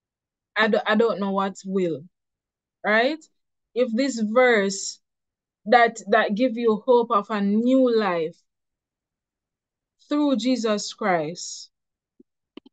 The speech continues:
right? That give you that living hope.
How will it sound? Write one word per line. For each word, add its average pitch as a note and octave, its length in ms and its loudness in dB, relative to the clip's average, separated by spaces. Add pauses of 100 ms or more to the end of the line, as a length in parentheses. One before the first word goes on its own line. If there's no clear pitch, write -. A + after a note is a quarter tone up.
(480)
right? G#3+ 460 0 (800)
That A3 220 0
give B3 140 2
you B3+ 100 2
that A3 280 2
living B3 640 4 (160)
hope. G#3+ 360 0